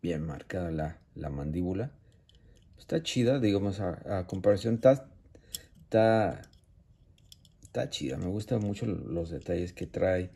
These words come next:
Ya saben, se le abre la, la parte de la, de la batea. Y, pues, de acá también el, el cofrezazo, que ahí se ve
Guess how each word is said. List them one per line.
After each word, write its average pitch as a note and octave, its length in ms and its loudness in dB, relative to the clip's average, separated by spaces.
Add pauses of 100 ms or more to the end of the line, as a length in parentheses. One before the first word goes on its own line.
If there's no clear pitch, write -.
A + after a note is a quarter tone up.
(240)
Ya - 140 -6
saben, F2 340 -2
se - 100 -10
le D#2+ 120 -4
abre E2+ 180 -4
la, - 300 -6 (580)
la - 220 -8
parte F2 300 -4
de D#2+ 40 -2
la, D#2 380 -6
de - 120 -8
la E2 120 -2
batea. F#2 560 -4 (1900)
Y, D#2 140 -8
pues, - 240 -16
de - 100 -8
acá D#2+ 240 -8
también D2+ 380 -4
el, D2 160 -8 (400)
el D#2 200 -6
cofrezazo, G#2 960 0
que - 260 -6 (140)
ahí C#2+ 320 -6
se - 160 -10
ve E2 420 -6